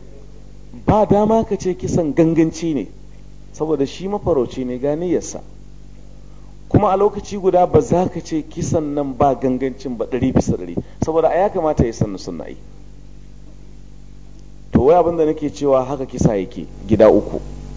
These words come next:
To, amma tun da tambayar ka, ka yi ne akan diyya, to ina fata na ka ji amsar wannan. Idan mutum ya kisa na, na, na, na, na kure, of course zai ba da diyya, zai ba da raƙuma nawa?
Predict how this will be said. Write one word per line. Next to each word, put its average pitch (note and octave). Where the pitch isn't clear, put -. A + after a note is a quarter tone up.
To, -
amma D3+
tun A#3
da A3+
tambayar D3
ka, A#2
ka C3+
yi D#3
ne D3+
akan A2+
diyya, D3
to B2
ina D#3+
fata C3
na C3
ka C#3
ji B2+
amsar C3+
wannan. D#2+
Idan D#3
mutum D#3
ya C3
kisa B2
na, G#2+
na, A#2+
na, B2+
na, B2
na B2
kure, C3
of -
course -
zai G#2
ba F2+
da D#2+
diyya, C#3+
zai B2
ba A#2
da G#2+
raƙuma A2
nawa? A2